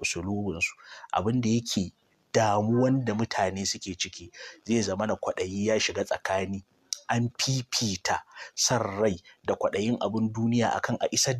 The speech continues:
da wa jama'a, a biya musu bukatansu,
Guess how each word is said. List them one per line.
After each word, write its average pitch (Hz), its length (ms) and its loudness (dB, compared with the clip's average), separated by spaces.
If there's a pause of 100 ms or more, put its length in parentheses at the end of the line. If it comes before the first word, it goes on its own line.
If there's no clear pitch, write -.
da - 220 2
wa 98 160 -2
jama'a, 98 400 0 (340)
a 95 100 -2
biya 117 280 4
musu 127 240 2
bukatansu, 113 460 2